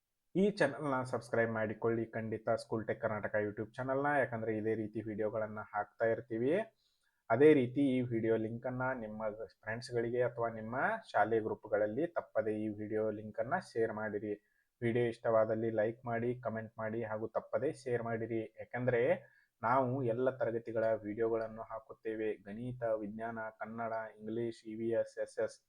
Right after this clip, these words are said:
ಅದೇ ರೀತಿ ವರ್ಕ್ ಬುಕ್ಸ್, ವೇಗ, ಸುಮೇರು, ರೈನ್ಬೋ, ಇ ವಿ ಎಸ್, ಸಾಮಾನ್ಯ ಜ್ಞಾನ, ಕ್ವಿಜ್ ಕ್ವೆಶನ್ಸ್, ಗ್ರಾಮರ್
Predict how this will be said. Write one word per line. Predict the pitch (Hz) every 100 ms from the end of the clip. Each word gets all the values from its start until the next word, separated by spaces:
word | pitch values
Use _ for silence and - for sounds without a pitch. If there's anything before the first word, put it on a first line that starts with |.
| _ _ _ -
ಅದೇ | 117 147
ರೀತಿ | 127 120 120
ವರ್ಕ್ | 113 104 -
ಬುಕ್ಸ್, | 113 113 -
ವೇಗ, | 117 110 110 110
ಸುಮೇರು, | 107 107 110 110 117 110 110
ರೈನ್ಬೋ, | 104 104 104 110 110
ಇ | 110 104
ವಿ | 110
ಎಸ್, | 110 107
ಸಾಮಾನ್ಯ | - 104 117 131
ಜ್ಞಾನ, | 110 110 107 107
ಕ್ವಿಜ್ | - 117 120
ಕ್ವೆಶನ್ಸ್, | 123 110 113 110 -
ಗ್ರಾಮರ್ | 101 101 107 107